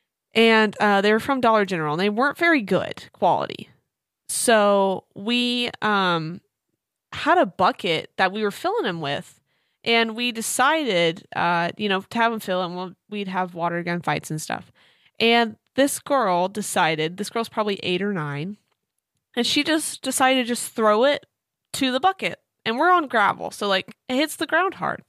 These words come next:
This is, like, the twentieth time I've said, "Hey, let's not throw it." So I said, "Hey, please don't throw that water gun because you're just gonna break it." She goes, "Well, it was already broken."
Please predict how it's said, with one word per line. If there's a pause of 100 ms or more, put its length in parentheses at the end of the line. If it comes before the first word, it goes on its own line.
(600)
This
is,
like,
the
twentieth
time
I've
said,
"Hey,
let's
not
throw
it." (560)
So
I
said,
"Hey, (480)
please
don't
throw
that
water
gun (320)
because
you're
just
gonna
break
it."
She
goes,
"Well,
it
was
already
broken."